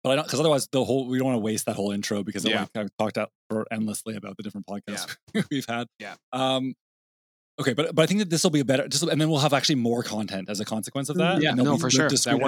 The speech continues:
Speaker 1: episodes. And this has been really good. So I
Speaker 2: It
Speaker 1: actually
Speaker 2: has.
Speaker 1: think that instead of, like, giving people two hours and they're just getting tired of it, it'll be more like an hour and fifteen or whatever,
Speaker 2: Yep.
Speaker 1: really, like,
Speaker 2: And then we can talk about other stuff.
Speaker 1: crisply on this topic. And then the
Speaker 2: Yeah.
Speaker 1: other one, yeah, which I think we still have the foundation for, and there's a ton to say about, and it
Speaker 2: Yeah.
Speaker 1: deserves its own as well. Okay?
Speaker 2: Yeah.
Speaker 1: So,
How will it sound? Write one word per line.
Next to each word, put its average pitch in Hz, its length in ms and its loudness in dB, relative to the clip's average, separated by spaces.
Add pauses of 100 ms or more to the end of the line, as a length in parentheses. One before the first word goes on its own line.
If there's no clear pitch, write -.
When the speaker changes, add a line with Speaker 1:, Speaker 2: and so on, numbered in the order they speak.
(120)
Speaker 1:
episodes. 143 160 0
And 139 80 2
this 156 80 2
has 175 100 2
been 160 160 2
really 143 240 4
good. 107 480 0
So 123 180 0
I 127 40 0
Speaker 2:
It - 40 0
Speaker 1:
actually 135 200 0
Speaker 2:
has. - 60 -2
Speaker 1:
think 135 140 -2
that 143 60 -2
instead 127 220 -2
of, 135 120 -4
like, 131 180 -8
giving 135 220 0
people 123 240 -6
two 135 220 -2
hours 120 360 0
and 123 60 -2
they're 117 80 0
just 120 120 -4
getting 113 180 -2
tired 123 340 0
of 127 80 -2
it, 165 80 0
it'll 127 140 -2
be 123 100 -2
more 123 200 0
like 120 180 -2 (280)
an 123 80 -6
hour 131 220 -2
and 117 100 -2
fifteen 156 380 -2
or 143 80 0
whatever, 135 460 0
Speaker 2:
Yep. 165 160 -10
Speaker 1:
really, 123 360 -2
like, 117 140 -4
Speaker 2:
And 127 80 0
then 123 80 2
we 120 60 -2
can 127 100 0
talk 127 160 2
about 117 160 2
other 113 140 2
stuff. - 100 0
Speaker 1:
crisply 127 400 0
on 113 80 0
this 113 140 -2
topic. 107 280 -6 (140)
And 143 80 -6
then 143 60 -4
the 147 40 0
Speaker 2:
Yeah. 165 60 2
Speaker 1:
other 202 100 0
one, 143 120 -2
yeah, 156 160 -2
which 113 180 -6
I 156 80 -2
think 156 160 -8
we 156 80 -4
still 165 200 -4
have 147 120 -2
the 151 60 -6
foundation 143 420 -2
for, 135 80 0
and 120 100 0
there's 113 160 -4
a - 120 -14
ton 135 100 -2
to 120 80 -6
say 160 220 -2
about, 147 280 0 (220)
and 127 100 -2
it 120 60 -4
Speaker 2:
Yeah. 131 60 0
Speaker 1:
deserves 123 260 0
its 120 140 -4
own 113 220 0
as 107 140 -6
well. 98 200 -8 (100)
Okay? 139 200 -2 (160)
Speaker 2:
Yeah. 117 60 -14
Speaker 1:
So, 135 280 2